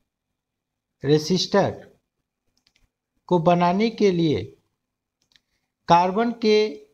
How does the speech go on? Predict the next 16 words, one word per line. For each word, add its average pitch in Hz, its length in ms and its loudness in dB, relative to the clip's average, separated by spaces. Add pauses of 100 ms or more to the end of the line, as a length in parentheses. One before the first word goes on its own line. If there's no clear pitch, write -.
(380)
बुरादे 160 600 0
में 123 460 -8
रेजिन 185 420 0
बाइंडर 165 420 0
की 175 200 -6
सहायता 143 560 -2
से 165 200 -8
जमाकर 127 580 -6
बनाया 113 360 -6
जाता 135 360 -6
है 170 180 -8 (1120)
तथा 180 320 0 (1120)
कनेक्शन 190 520 0
के 202 180 0
लिए 190 240 2 (140)
टीन 208 300 -2